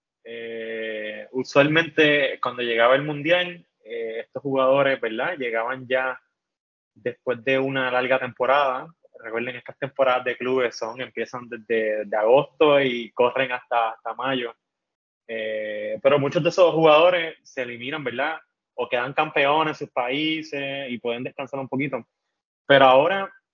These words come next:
el punto aquí curioso es cómo,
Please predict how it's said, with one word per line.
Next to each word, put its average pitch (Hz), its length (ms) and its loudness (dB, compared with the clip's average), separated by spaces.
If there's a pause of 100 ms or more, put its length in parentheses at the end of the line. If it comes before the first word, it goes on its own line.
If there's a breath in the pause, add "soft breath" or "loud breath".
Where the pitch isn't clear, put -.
(160)
el 135 220 -10
punto 165 1120 -2
aquí 143 280 -6
curioso 156 500 -8
es 147 260 -6 (800)
cómo, 151 600 -2